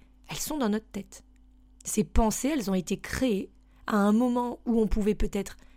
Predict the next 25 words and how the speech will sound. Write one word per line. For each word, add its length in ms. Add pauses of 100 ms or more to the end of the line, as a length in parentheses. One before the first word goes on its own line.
(140)
y 60
croire 400
pour 260 (380)
nous 60
protéger, 680 (300)
ou 100
je 80
sais 140
pas, 120
lors 200
d'un 200
échec. 440 (360)
Mais 280 (640)
elles 240
ne 140
nous 180
définissent 540
plus. 220 (460)
Elles 140
ne 100
devraient 300
pas 160
en 100
tout 120
cas. 160